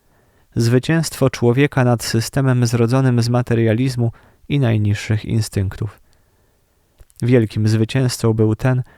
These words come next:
który przeszedł przez te próby. Podobnie jak mówimy o salamandrze, że przechodzi przez ogień". Dwudziestego ósmego kwietnia tysiąc dziewięćset czterdziestego piątego roku ojciec Jakub zabłysnął w swoim zwycięstwie.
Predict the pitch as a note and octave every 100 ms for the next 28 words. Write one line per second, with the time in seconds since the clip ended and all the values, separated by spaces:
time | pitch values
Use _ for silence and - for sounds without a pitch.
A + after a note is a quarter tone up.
0 | _ - C3 B2 - - C#3+ C3+ B2 -
1 | A#2 A#2 B2+ A#2+ A#2 G2+ G2 _ _ _
2 | _ _ _ - B2 A#2+ A2+ G2+ G#2 G#2+
3 | A2+ A#2+ C3 B2 A#2 A#2 A2 A#2 C3 B2
4 | A2 A2 _ _ A#2+ C3+ - A#2 A2 A2
5 | G#2+ G#2 G#2 - G2+ F#2+ G#2 _ _ _
6 | _ _ _ _ _ _ _ - C3 C3+
7 | C3 C3 F#3 F3+ C3+ C3+ C#3 C3 A#2 -
8 | D3 - B2 B2 A#2+ A#2 A#2+ A2 C3+ D3
9 | A#2+ - - - A#2+ A#2+ A2+ C#3+ C3+ -
10 | A#2 A#2 A#2 G#2 A#2 - G2+ - _ -
11 | _ - A#2+ - A#2+ - D3+ B2 - -
12 | _ - A#2 A#2 C3+ D3 - A#2 - -
13 | G#2+ G#2 G#2 G2+ - F#2 F#2+ - -